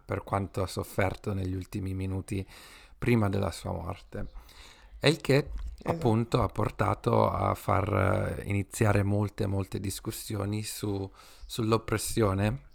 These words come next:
Speaker 1: verso
Speaker 2: Mm.
Speaker 1: le persone nere. Le persone nere in
Speaker 2: Mhm.
Speaker 1: particolare, però comunque, diciamo, le minoranze. Specificatame-,
Speaker 2: Mhm.
Speaker 1: specificatamente no, specialmente su oppressione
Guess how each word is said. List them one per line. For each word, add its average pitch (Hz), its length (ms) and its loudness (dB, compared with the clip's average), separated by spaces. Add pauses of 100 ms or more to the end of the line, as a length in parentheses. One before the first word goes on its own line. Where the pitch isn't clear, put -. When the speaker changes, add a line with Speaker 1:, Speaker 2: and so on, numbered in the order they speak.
(200)
Speaker 1:
verso 92 960 -2
Speaker 2:
Mm. - 60 -4
Speaker 1:
le 101 100 0
persone 95 460 -2
nere. 90 340 -4 (520)
Le - 100 -8
persone 110 300 -2
nere 107 200 2
in 104 60 0
Speaker 2:
Mhm. 101 60 -6
Speaker 1:
particolare, 113 600 4
però 101 240 -2
comunque, 101 320 -6
diciamo, 95 300 -4
le 98 80 -4
minoranze. 98 800 -2 (1600)
Specificatame-, 147 920 4
Speaker 2:
Mhm. 196 80 -8
Speaker 1:
specificatamente 117 1080 0
no, 95 340 -2
specialmente 139 760 8
su - 380 -2
oppressione 113 1040 2